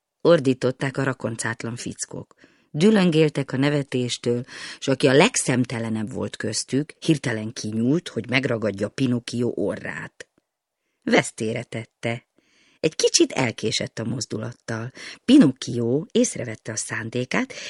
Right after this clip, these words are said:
és alaposan bokán rúgta a pad alatt. „Ja! De kemény a lábad!” És keserves képpel tapogatta a kék foltot, ami Pinocchio rúgása nyomán támadt a lábán.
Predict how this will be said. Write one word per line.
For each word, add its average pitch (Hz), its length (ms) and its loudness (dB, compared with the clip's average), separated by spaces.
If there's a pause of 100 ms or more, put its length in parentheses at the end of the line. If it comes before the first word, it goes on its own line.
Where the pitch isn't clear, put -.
(160)
és - 240 0
alaposan 131 760 0 (200)
bokán 147 440 2
rúgta 143 400 0
a 180 60 -4
pad - 280 -2
alatt. - 520 -14 (300)
„Ja! 302 800 10 (480)
De 277 200 6
kemény 277 380 10
a 262 80 12
lábad!” 240 680 10 (680)
És - 160 0
keserves 123 580 2
képpel 156 360 0
tapogatta 123 580 -4
a - 20 -6
kék 131 300 2
foltot, 131 560 0 (200)
ami 135 240 4
Pinocchio 139 640 2
rúgása 139 440 0
nyomán 127 440 2
támadt 107 440 -8
a 117 80 -10
lábán. - 640 -14